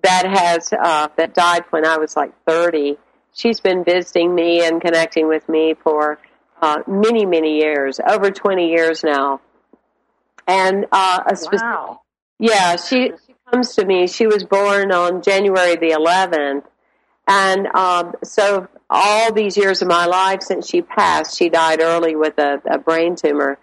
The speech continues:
Speaker 1: I get one one messages all the time. The realtor that found my house, she was born one eleven.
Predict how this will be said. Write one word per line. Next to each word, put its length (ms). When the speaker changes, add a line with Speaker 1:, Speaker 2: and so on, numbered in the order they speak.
Speaker 1:
I 200
get 440
one 380
one 240
messages 960
all 180
the 100
time. 580
The 120
realtor 720
that 360
found 260
my 180
house, 580
she 140
was 160
born 360
one 180
eleven. 480